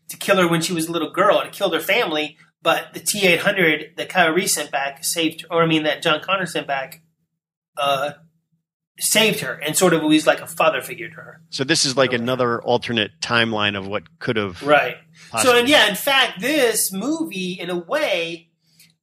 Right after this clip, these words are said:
Speaker 1: uh, sort of erases or, or, or, like, goes parallel on a different timeline from all the other movies because, because Arnold, that T eight hundred got there long before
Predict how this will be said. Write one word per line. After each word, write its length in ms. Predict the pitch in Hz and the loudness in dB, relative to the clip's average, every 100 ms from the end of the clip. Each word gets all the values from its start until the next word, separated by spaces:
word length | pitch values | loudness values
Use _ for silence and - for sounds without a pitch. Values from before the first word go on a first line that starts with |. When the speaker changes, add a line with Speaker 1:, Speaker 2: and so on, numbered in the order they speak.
| - | 0
Speaker 1:
uh, 400 | 185 180 175 165 | 4 6 6 2
sort 260 | - 254 | 0 0
of 140 | 220 196 | 0 0
erases 600 | 185 175 196 196 190 175 | -2 0 0 0 0 0
or, 260 | 170 170 - - | 0 -2 -4 -12
or, 340 | 226 220 196 220 208 | -2 0 0 -4 -4
or, 260 | 202 190 | 0 2
like, 260 | 175 170 165 | 2 0 0
goes 160 | 185 170 | -2 -2
parallel 480 | - 190 165 139 | 0 2 2 0
on 140 | 143 143 | -4 -8
a 60 | |
different 280 | 139 156 156 | -8 -8 -8
timeline 600 | 180 196 156 143 143 139 - _ _ | -4 -4 -2 -4 -4 -6 -16 _ _
from 180 | - 196 | -2 4
all 140 | 185 | 4
the 120 | 170 | 6
other 160 | 233 214 | 4 2
movies 320 | 143 123 - | -2 -8 -10
because, 460 | - 156 170 160 - _ _ _ - _ _ | -8 -4 -2 -4 -10 _ _ _ -20 _ _
because 400 | 185 180 196 175 | -6 0 2 2
Arnold, 460 | - 185 196 190 170 | 0 2 4 4 2
that 220 | 190 220 | 2 0
T 180 | 214 175 | -2 -2
eight 140 | 160 | -2
hundred 300 | 170 190 151 | -4 -6 -6
got 260 | 165 185 196 | -2 -2 -2
there 340 | 156 147 - _ _ _ _ | -4 -4 -8 _ _ _ _
long 500 | 175 156 196 254 226 | -4 2 4 4 0
before 1000 | 196 180 - 247 233 190 165 151 151 _ | -6 -6 -8 -8 -2 2 4 2 0 _